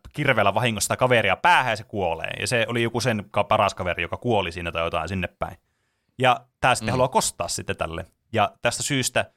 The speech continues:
Speaker 1: ö, koska nämä on vähän tässä niinku, molemmat on niinku tämmöisessä uhka alla, niin tää on sitten lukittu sinne ylös, että se ei pääse sieltä, se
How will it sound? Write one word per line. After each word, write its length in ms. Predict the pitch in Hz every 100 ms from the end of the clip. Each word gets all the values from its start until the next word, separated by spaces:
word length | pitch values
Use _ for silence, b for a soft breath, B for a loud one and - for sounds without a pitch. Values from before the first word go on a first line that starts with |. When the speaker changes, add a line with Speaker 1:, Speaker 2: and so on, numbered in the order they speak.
| _ _ _
Speaker 1:
ö, 240 | 101 90 -
koska 440 | - 117 - 104 - -
nämä 140 | 113
on 60 | 107
vähän 180 | 110 110
tässä 200 | - 110
niinku, 240 | 101 101 - _ -
molemmat 440 | 120 139 120 113
on 140 | 107
niinku 160 | 104 104
tämmöisessä 400 | 101 - 104 - _ _ _ _ -
uhka 400 | 160 - 127 123
alla, 240 | 123 110
niin 140 | 107 98
tää 80 |
on 40 | 101
sitten 160 | -
lukittu 360 | 151 - 123 95
sinne 180 | - 98
ylös, 260 | 98 98
että 100 | -
se 60 | 113
ei 80 | 110
pääse 180 | 104 101
sieltä, 240 | - 95
se 260 | 101 95